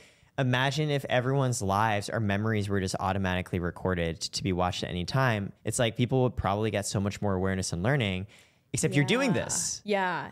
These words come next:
Speaker 2: It is pretty cool to see even how I talk or my,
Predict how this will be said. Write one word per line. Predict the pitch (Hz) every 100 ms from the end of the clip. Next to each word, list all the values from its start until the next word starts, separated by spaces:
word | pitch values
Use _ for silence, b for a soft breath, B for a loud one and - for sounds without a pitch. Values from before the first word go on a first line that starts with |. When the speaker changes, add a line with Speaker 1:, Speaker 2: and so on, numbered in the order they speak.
| -
Speaker 2:
It | 233
is | 440 -
pretty | 302 269 220
cool | - 202 214 214
to | 226 185
see | - - 196 190 185 185 185 - _ _ _ _ _ _ - -
even | 233 214 208
how | 175 185 180 180 180 180 -
I | 175 175 - _
talk | - 185 151 170 240 214
or | 190 185
my, | 180 180 185